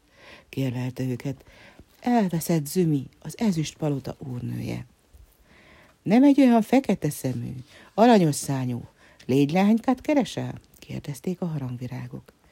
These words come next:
„De bizony éppen őt.” „Akkor ne is keresd, pókbátyó.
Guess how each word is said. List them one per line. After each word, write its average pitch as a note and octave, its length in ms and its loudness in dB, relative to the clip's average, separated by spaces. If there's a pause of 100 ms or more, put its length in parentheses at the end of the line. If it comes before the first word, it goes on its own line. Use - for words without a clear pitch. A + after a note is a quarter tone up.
(540)
„De A#3+ 200 4
bizony G#3 300 6
éppen A3+ 360 4
őt.” D#3+ 360 2 (760)
„Akkor B3 380 -2
ne D#3+ 140 2
is D3 180 0
keresd, C3 380 -6
pókbátyó. B2+ 800 -10